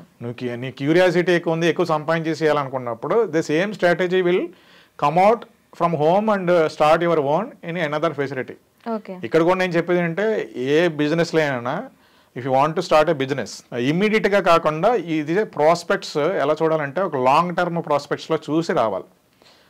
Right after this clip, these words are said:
Speaker 1: అందులో ఫస్ట్ ఏంటంటే, ఏ బిజినెస్ చేయడానికైనా మీకు కంపల్సరీ ఇన్ఫ్రాస్ట్రక్చర్ కావాలి. Infrastructure
Speaker 2: అవును.
Speaker 1: is nothing but a building. ఇప్పుడు అది నీ రెంటల్కి తీసుకుంటావా,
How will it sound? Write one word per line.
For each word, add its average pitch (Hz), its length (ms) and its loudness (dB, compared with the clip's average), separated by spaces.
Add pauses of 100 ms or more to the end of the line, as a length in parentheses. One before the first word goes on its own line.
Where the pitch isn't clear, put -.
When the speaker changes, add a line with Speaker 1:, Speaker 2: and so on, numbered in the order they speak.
(160)
Speaker 1:
అందులో 156 320 0
ఫస్ట్ 165 300 0
ఏంటంటే, 156 640 -2 (360)
ఏ 147 320 2
బిజినెస్ 170 340 0
చేయడానికైనా 156 520 -2
మీకు 196 380 0
కంపల్సరీ 147 640 -2 (180)
ఇన్ఫ్రాస్ట్రక్చర్ 175 560 -2
కావాలి. 92 280 -4 (340)
Infrastructure 165 500 0
Speaker 2:
అవును. 156 160 -2
Speaker 1:
is - 0 -
nothing 139 300 -6
but 151 180 -4
a 160 80 -8
building. 127 260 -4 (180)
ఇప్పుడు 147 260 0
అది 147 160 2
నీ 143 240 -2
రెంటల్కి 147 500 0
తీసుకుంటావా, 139 800 2